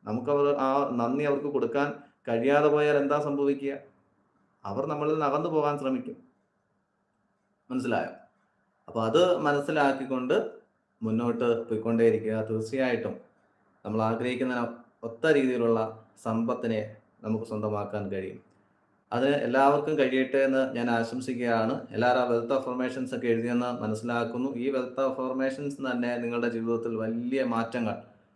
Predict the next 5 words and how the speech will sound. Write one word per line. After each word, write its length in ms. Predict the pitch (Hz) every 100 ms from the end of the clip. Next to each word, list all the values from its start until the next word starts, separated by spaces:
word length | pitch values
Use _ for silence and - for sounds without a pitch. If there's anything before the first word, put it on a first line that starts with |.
| _
കൊണ്ടുവരുന്ന 440 | 113 117 120 117 117
നിങ്ങൾക്ക് 400 | 110 113 113 113
അനുഭവിച്ചറിയുവാൻ 1080 | 110 107 107 110 113 113 107 107 104 101 98
കഴിയും. 300 | 95 95 - - _ _ _ -
ഓക്കെ, 400 | 107 135 107